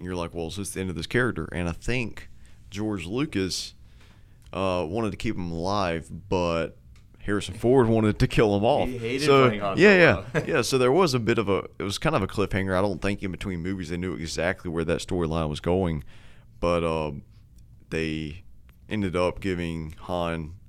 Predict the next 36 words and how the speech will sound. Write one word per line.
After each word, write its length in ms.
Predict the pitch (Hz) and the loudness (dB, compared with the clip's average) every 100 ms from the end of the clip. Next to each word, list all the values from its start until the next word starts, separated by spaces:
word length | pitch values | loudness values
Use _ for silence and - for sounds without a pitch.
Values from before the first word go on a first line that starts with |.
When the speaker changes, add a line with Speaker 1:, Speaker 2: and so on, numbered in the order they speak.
| - | -12
Speaker 1:
a 100 | - | -8
wonderful 420 | 80 104 107 92 | -4 -4 -4 -4
conclusion 460 | 80 73 - 87 76 | -6 -10 -8 -8 -6
to 60 | 73 | -10
his 100 | - | -6
character 380 | 85 80 87 | -6 -6 -6
arc 280 | 76 78 76 - | -6 -6 -8 -10
in 340 | 73 69 67 - - - | -8 -8 -10 -14 -20 -14
Return 200 | - 95 78 | -6 -4 -2
of 60 | |
the 60 | 67 | -2
Jedi 560 | 80 71 69 69 67 71 - - - - | -2 -2 -4 -6 -8 -12 -16 -20 -18 -10
when, 460 | 85 76 69 69 | -8 -6 -6 -8
uh, 320 | 69 69 65 82 | -8 -8 -8 -10
you 100 | - | -10
know, 80 | - | -8
they 140 | 78 | -6
unfroze 440 | 80 76 - 85 71 | -6 -6 -4 -4 -4
him 80 | 71 | -8
from 140 | 78 | -8
the 60 | 76 | -6
carbonite. 560 | 85 76 78 76 76 | -4 -4 -4 -6 -6
I 40 | 76 | -6
guess 220 | 76 73 | -6 -6
George 280 | 90 82 73 | -8 -8 -4
Lucas 320 | 95 80 - | -4 -4 -2
won 220 | 90 92 | 0 2
out 180 | 87 80 | 0 0
that 140 | 87 | 0
argument, 500 | 78 80 71 80 78 - - - - - - | -2 -2 -6 -8 -10 -12 -20 -20 -20 -16 -8
and, 460 | 92 85 87 85 | -4 -2 -4 -4
um, 520 | 69 85 82 80 73 - - - - | -4 -2 -2 -4 -8 -14 -18 -18 -10
we 100 | - | -6
s-, 100 | 104 | -4
he 220 | 123 117 117 | -4 -2 0
is 240 | 107 - | 0 -4